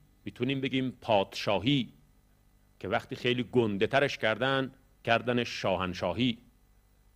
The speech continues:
و در اصطلاح عربی بهش می‌گیم سلطنت. البته سلطنت می‌تونه سلطنت مطلق باشه و می‌تونه سلطنت مشروطه باشه،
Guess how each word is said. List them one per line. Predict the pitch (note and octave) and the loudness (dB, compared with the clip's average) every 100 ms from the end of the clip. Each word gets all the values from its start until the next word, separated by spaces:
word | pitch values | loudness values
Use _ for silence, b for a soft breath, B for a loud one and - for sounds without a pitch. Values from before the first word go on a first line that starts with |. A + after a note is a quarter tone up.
| _ _ _ _ _ _ _ _ _ _ _ _ _ | _ _ _ _ _ _ _ _ _ _ _ _ _
و | G#2 | -2
در | A2 A2+ | 0 0
اصطلاح | - B2+ C#3 C3+ | -4 2 4 4
عربی | A2+ A2 G2+ C#3 D3+ D3+ - - - _ _ - | 2 0 2 2 2 -2 -8 -20 -20 _ _ -10
بهش | G2 A2+ B2 - | -2 0 0 -4
می‌گیم | G#2+ A#2+ C3+ B2 | -4 -2 -4 -6
سلطنت. | - G#2+ F#2 G2+ G#2 G#2 - - - _ _ _ _ _ _ _ _ - | -4 -2 -2 -2 0 0 -4 -20 -20 _ _ _ _ _ _ _ _ 0
البته | B2 A2 A2 | 2 2 0
سلطنت | D3 A#2+ G#2+ A2 C3 D#3+ - - _ _ _ _ _ _ B2 | 0 0 0 0 0 0 -4 -20 _ _ _ _ _ _ -8
می‌تونه | C3 C3 C3 | -6 -4 -6
سلطنت | - G#2+ F#2+ A2 B2 - | -2 -4 -2 -4 -4 -4
مطلق | G2+ F#2+ G#2+ G2+ - G2+ F#2+ B2+ C#3 C3 | -6 -4 -6 -6 -10 -6 2 4 4 -2
باشه | A#2+ C3+ B2+ C3 B2 A#2+ - _ _ _ _ _ _ _ _ _ _ _ _ E2 | 2 2 4 2 0 -2 -12 _ _ _ _ _ _ _ _ _ _ _ _ -6
و | G2 | -4
می‌تونه | F#2+ B2+ D#3+ C#3 C3+ | -2 -2 -2 -2 0
سلطنت | C3 - A2 F#2+ - G2+ A#2+ - | -2 -2 -2 -2 -4 -4 -4 -2
مشروطه | B2 A#2 G#2+ G2+ G2+ - G#2+ G#2 G2+ C#3+ | -2 -2 -6 -4 -2 -2 -4 -4 0 2
باشه، | D#3 C#3+ C#3 C#3 C3 | 4 4 4 4 2